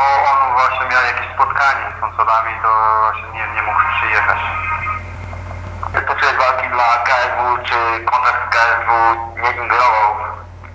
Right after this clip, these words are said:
Speaker 2: w dzisiejszą walkę? Czy nie było jakichś przeciwwskazań?
Speaker 1: Nie,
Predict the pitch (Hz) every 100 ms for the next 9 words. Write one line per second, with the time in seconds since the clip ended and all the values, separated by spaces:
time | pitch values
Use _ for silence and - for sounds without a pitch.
0 | - - - - - 123 120 110 110 104
1 | 104 - - - 117 117 120 - - -
2 | - - 117 120 120 120 113 104 - -
3 | - - - - - - - 120 123 107
4 | 104 - - - - - - 220 185